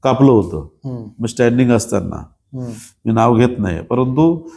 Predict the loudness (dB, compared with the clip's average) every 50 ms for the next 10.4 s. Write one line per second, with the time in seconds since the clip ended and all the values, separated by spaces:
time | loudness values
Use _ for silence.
0 | _ _ _ -2 0 2 4 4 4 2 0 2 2 4 4 4 4 4 4 4
1 | 4 4 2 0 0 -2 -2 -2 0 0 -2 -2 0 0 2 2 2 2 0 0
2 | 0 0 0 2 0 0 0 0 -2 0 -2 -2 0 -2 -4 -2 0 2 2 2
3 | 2 2 0 -2 -2 -2 0 -2 -2 -2 -4 -6 -6 -4 -4 -4 -4 -4 -4 -4
4 | -4 -4 -4 -4 -4 -4 -2 -2 -2 -2 -2 -2 -4 -4 0 2 4 4 4 4
5 | 2 0 -2 -4 -10 -10 -12 -14 -14 -14 -16 -16 _ _ -8 -4 -4 -4 -4 -6
6 | -10 -14 -16 -14 -12 -12 -10 -10 -12 -8 -4 0 2 2 2 2 2 2 4 4
7 | 6 6 4 4 4 2 2 2 2 2 2 2 4 2 2 2 2 4 4 4
8 | 4 2 2 2 2 0 -2 -4 _ _ _ _ -10 -8 -6 -6 -2 2 4 4
9 | 6 6 4 4 2 2 2 2 0 0 0 0 0 0 0 0 2 2 2 4
10 | 4 4 4 4 4 2 0 -6